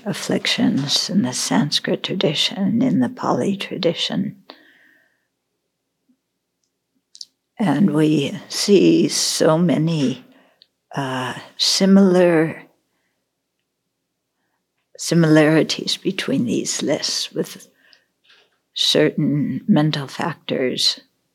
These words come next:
coming up again and again and again, especially the three poisonous attitudes of ignorance or confusion,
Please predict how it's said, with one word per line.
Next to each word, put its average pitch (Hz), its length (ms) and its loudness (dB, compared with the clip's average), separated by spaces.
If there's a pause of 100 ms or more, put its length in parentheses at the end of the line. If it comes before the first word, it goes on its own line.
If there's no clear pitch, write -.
(140)
coming 135 360 0
up - 240 -4
again 127 340 0
and 131 160 -2
again 127 400 -4
and 247 160 -4
again, - 540 -10 (1200)
especially 151 840 0
the 139 600 -2 (840)
three 139 800 -2 (480)
poisonous - 680 0
attitudes 139 880 -4
of - 340 -10 (1300)
ignorance 147 800 0
or - 100 -12
confusion, - 1000 -2